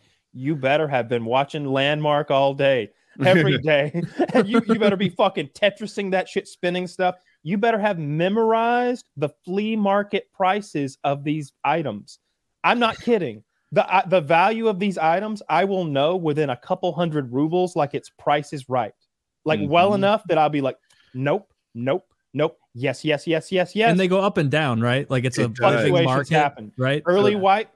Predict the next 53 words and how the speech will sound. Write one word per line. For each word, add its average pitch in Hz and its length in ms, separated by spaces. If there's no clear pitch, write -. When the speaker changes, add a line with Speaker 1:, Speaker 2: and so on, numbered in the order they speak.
Speaker 1:
early 170 240
wipe, 190 300
a 143 60
thing 170 220
will 170 100
be 151 120
worth 143 260
a 135 80
ton 147 460
because 131 260
it's, - 240
it's 123 180
needed 151 520
early 143 380
to, - 120
like, 120 280
to - 60
Speaker 3:
Mm-hmm. 127 220
Speaker 1:
build 156 260
the 135 80
starting, 156 680
um, 123 460
s-, - 200
uh, 127 260
parts 139 360
of 143 80
your 127 100
hideout, 120 520
for 120 60
example, 110 260
like 104 100
screws 139 560
and 123 160
tape 135 340
and 131 100
stuff. 127 320
Late 180 260
wipe, 214 220
nobody 381 180
won't 151 160
see 135 240
fucking 160 280
screws 160 320
and 143 120
tapes. 196 280
Get 370 100
the 359 100
hell 214 160
outta 165 180
here. 113 260
Thirty-five 233 540
thousand? 233 260
No, 151 240